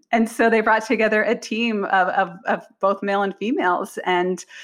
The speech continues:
both from the software and hardware sides, to spend more than a year working together to build a new headset that appealed to both genders. And the result was, was fantastic. It was a creation of this new headset that included features like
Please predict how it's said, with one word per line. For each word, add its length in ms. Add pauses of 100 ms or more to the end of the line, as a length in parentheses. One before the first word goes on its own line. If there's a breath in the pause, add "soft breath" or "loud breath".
(160 loud breath)
both 180
from 160
the 80
software 640
and 160
hardware 320
sides, 380
to 80
spend 420
more 180
than 140
a 40
year 180
working 360
together 340
to 140
build 240
a 60
new 120
headset 560
that 220
appealed 360
to 80
both 280
genders. 520 (540 loud breath)
And 120
the 80
result 440
was, 340
was 220
fantastic. 580
It 80
was 160
a 60
creation 580
of 220
this 160
new 120
headset 520
that 120
included 460
features 480
like 240